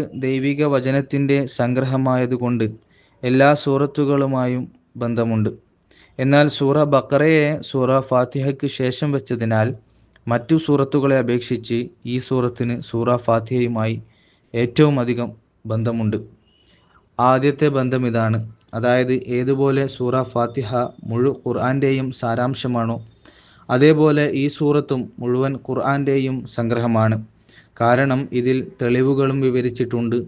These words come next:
ശരീഅത്തും ശരീഅത്തിൻ്റെ തത്വശാസ്ത്രവും സംസ്കരണത്തിനുള്ള മാർഗങ്ങളും പറഞ്ഞു തന്നിട്ടുണ്ട്. ഇബ്രാഹിമിൻ്റെ ദുആയിൽ അവസാന മൗഊദിൻ്റെ വരവിൻ്റെ ഉദ്ദേശ്യവും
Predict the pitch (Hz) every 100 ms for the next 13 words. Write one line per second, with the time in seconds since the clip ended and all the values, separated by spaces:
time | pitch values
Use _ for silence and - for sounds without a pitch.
0 | - _ _ _ - 123 135 143 139 139
1 | 143 - - 127 127 139 131 139 139 139
2 | 135 117 113 139 139 131 - 123 117 110
3 | - _ _ _ - 123 117 117 135 139
4 | 131 143 135 131 131 131 110 131 120 120
5 | 120 135 135 131 131 127 117 123 123 120
6 | 113 110 113 107 113 - _ - _ 117
7 | 113 123 127 131 131 131 123 123 113 135
8 | 135 113 110 - 113 117 113 131 127 123
9 | 113 110 127 139 131 127 120 120 113 113
10 | 120 123 131 131 117 113 127 135 143 120